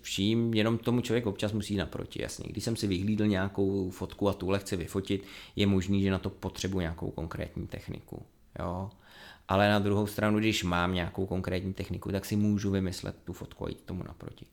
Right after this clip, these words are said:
Pak jsou ty fotogenický, nefotogenický parkoury. A já, když si chci vyfotit houpačku a mám jenom krátký sklo a oni mi tu houpačku dají doprostřed parkouru, tak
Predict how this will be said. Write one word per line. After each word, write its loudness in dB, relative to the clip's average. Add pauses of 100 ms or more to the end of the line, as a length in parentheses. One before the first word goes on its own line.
(340)
Pak 0
jsou 0
ty 0
fotogenický, 2
nefotogenický 0
parkoury. -2 (380)
A 0
já, 2
když 2
si -4
chci -2
vyfotit 0
houpačku 0
a 4
mám 2
jenom 2
krátký -2
sklo -2
a 4
oni 0
mi 0
tu -4
houpačku -4
dají 4
doprostřed -2
parkouru, -2
tak -8